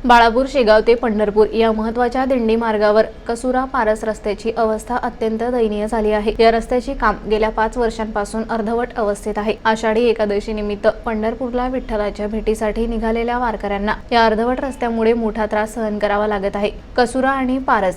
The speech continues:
या दोन गावातील नागरिकांनी रस्त्याच्या दुरावस्थेमुळे होणाऱ्या अपघातांच्या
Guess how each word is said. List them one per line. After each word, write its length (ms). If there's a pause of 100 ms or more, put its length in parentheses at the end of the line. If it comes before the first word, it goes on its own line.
या 180
दोन 220
गावातील 420
नागरिकांनी 640
रस्त्याच्या 480
दुरावस्थेमुळे 840
होणाऱ्या 460
अपघातांच्या 640